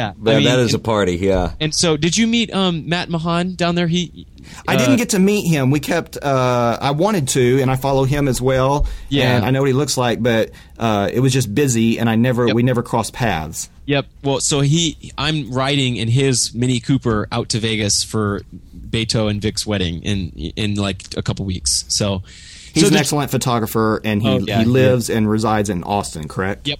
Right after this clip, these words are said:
Speaker 2: Uh-huh.
Speaker 3: Yeah, right.
Speaker 2: And, um, so there's
Speaker 3: So
Speaker 2: just
Speaker 3: cool.
Speaker 2: stuff like that where it's just people, there's just a fun group of people, you know, and everybody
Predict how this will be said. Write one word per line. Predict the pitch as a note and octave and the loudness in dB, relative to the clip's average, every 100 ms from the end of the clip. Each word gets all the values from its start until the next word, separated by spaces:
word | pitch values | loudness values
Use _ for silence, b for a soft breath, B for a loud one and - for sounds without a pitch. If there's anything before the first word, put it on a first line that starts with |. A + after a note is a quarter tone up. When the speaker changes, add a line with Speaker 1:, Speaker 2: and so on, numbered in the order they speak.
| - | -8
Speaker 2:
Uh-huh. | A#2 B2+ | -4 -2
Speaker 3:
Yeah, | E2+ C#2+ - | -2 -6 -8
right. | G#2 E2 - - | -6 -4 -8 -14
Speaker 2:
And, | - B2+ | -8 -4
um, | A#2+ A2+ A2+ B | -2 -2 -6 B
so | - G#3 | -2 0
there's | G3 | 2
Speaker 3:
So | - | 0
Speaker 2:
just | F#3+ | 0
Speaker 3:
cool. | - | 0
Speaker 2:
stuff | E3 | -2
like | C3+ A2 | -4 -4
that | G#2+ F#2 E2+ | -2 0 0
where | A#2+ | 0
it's | A#2 | 0
just | - C3 - | -2 -4 -4
people, | F#3 E3 | -4 -2
there's | F#3 | -2
just | D#3+ - | -2 -2
a | E3 | -2
fun | - D#3 E3+ | -4 -4 -2
group | C3 D3 C3 | 0 0 0
of | |
people, | G#2+ C#3+ - G#2 - | -2 -2 0 -4 -2
you | A#2 | -2
know, | A#2 B2 | -2 0
and | A#2+ | 0
everybody | B2 C#3+ D3 D3 C#3+ | 0 0 0 2 0